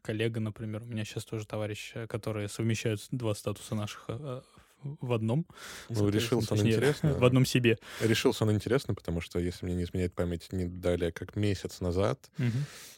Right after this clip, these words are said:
Speaker 2: а, и, по-моему, Ф П А вынесло письмо о том, что вообще-то это нехорошо.
Speaker 1: Вообще-то это нехорошо?
Speaker 2: Да.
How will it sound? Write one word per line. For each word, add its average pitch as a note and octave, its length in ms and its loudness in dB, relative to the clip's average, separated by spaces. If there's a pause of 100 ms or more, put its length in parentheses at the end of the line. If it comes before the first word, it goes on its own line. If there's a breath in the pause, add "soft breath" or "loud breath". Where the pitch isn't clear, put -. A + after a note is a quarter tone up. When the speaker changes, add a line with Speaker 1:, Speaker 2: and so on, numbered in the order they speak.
(160 loud breath)
Speaker 2:
а, F2+ 760 -2
и, F2+ 160 -6 (460)
по-моему, F#2+ 380 2
Ф - 220 -14
П G2 80 0
А G#2+ 240 4
вынесло F2+ 380 -2
письмо G2+ 320 -4
о F#2 40 0
том, F2+ 140 -4
что - 160 -8
вообще-то F2 320 -2
это E2 140 -6
нехорошо. - 480 -4 (540)
Speaker 1:
Вообще-то A#2+ 380 -2
это A#2 120 -2
нехорошо? A#2+ 580 -2 (100)
Speaker 2:
Да. D#2+ 320 -6